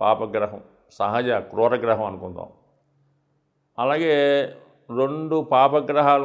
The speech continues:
మధ్య ఇరుక్కోవడం, ఒక పక్క కు-, శని, ఒక పక్క కుజుడు, అంటే పాపకర్తారి యోగం, ఇవన్నీ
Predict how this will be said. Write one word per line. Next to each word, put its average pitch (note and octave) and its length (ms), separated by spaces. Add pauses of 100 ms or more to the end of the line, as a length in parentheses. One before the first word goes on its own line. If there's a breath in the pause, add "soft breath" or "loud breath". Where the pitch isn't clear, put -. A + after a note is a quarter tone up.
(100)
మధ్య C#3+ 240
ఇరుక్కోవడం, A#2+ 420
ఒక C3 160
పక్క C3 180 (120)
కు-, B2+ 340
శని, A#2+ 220 (1000)
ఒక C#3 180 (120)
పక్క C3+ 200 (100)
కుజుడు, A#2+ 320 (280)
అంటే D3 160 (160)
పాపకర్తారి C3 880
యోగం, B2+ 260 (920)
ఇవన్నీ C#3 440